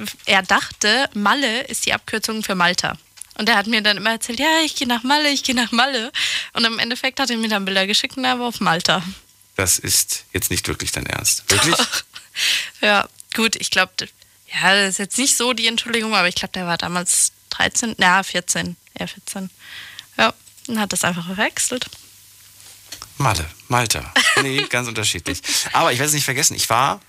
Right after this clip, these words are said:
Speaker 2: das erste Mal, als ich auf der Insel war, ganz klein. Deswegen wollte ich da nochmal hin. Ich war zwölf.
Speaker 1: Mhm.
Speaker 2: Also, okay, ganz klein war ich jetzt auch nicht. Ich war zwölf, mit Mama damals zusammen.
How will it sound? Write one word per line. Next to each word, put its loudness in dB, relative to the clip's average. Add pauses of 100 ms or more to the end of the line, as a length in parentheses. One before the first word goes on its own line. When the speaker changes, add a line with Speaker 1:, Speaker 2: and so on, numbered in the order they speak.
(680)
Speaker 2:
das 2
erste 2
Mal, 2
als -4
ich -8
auf -8
der -2
Insel -2
war, 2
ganz 2
klein. 2
Deswegen -4
wollte 2
ich -2
da -2
nochmal 0
hin. -2
Ich -4
war -6
zwölf. 0
Speaker 1:
Mhm. -16
Speaker 2:
Also, -4 (140)
okay, -2
ganz 2
klein 2
war 2
ich 0
jetzt 0
auch -4
nicht. -2
Ich -2
war 2
zwölf, 2 (280)
mit -2
Mama 2
damals -2
zusammen. -2